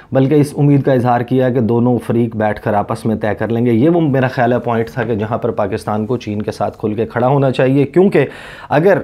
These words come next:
लद्दाख वाले मामले के ऊपर चीन खड़ा हुआ है तो इस मामले से पाकिस्तान के, क्योंकि बहुत सारे लोगों ने इस हवाले से सवाल भी किया था,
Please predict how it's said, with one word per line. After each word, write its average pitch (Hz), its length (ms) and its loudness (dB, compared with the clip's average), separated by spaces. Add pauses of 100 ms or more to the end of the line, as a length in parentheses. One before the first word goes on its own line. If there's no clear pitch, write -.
लद्दाख 131 520 0
वाले 143 200 2
मामले 131 360 0
के 135 80 0
ऊपर 120 220 0
चीन 127 240 -2
खड़ा 131 240 0
हुआ 147 240 4
है 151 60 4
तो 147 140 2
इस - 380 -4
मामले 123 400 2
से 139 200 0
पाकिस्तान 123 720 -2
के, 143 480 2
क्योंकि - 480 -2
बहुत 127 200 0
सारे 120 160 2
लोगों 120 200 2
ने 120 60 0
इस 117 120 -4
हवाले 110 200 0
से 110 120 -2
सवाल 113 300 0
भी 143 140 2
किया 139 240 2
था, 147 220 0